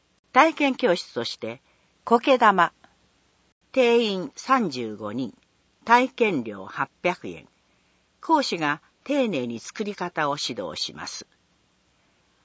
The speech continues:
アロマワックスカップ。定員三十五人。体験料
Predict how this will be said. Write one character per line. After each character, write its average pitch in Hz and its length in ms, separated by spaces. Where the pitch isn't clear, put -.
ア 190 140
ロ 262 120
マ 233 240
ワ 185 180
ッ - 120
ク 233 100
ス - 140
カ - 140
ッ - 60
プ。 - 140
定 240 280
員 196 340
三 262 360
十 117 300
五 107 180
人。 120 240
体 254 240
験 180 340
料 98 300